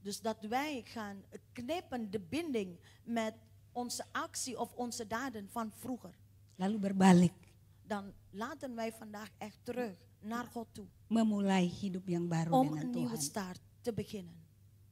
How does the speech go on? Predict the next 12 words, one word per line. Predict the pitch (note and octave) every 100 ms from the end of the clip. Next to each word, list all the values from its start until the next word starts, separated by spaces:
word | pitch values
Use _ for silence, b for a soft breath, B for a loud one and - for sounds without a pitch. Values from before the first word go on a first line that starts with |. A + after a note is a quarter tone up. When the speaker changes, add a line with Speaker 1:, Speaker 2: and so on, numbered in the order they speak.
| - - -
Speaker 2:
Kembali | - F3+ F3+ F#3 F#3+
keputusan | F#3+ F#3 F3 E3+ F3 E3+
ada | D#3+ E3
di | D#3+
saudara. | - C#3+ C#3+ C#3+ D3 -
Speaker 1:
Dus | G3 - G#3+
nog | G3+ G#3+
een |
keer, | A3+ A#3 D4
de | G#3
beslissing | G3 - G3+ G#3+ A#3 A#3 C4+ - - b b b b
is | G3 G3 -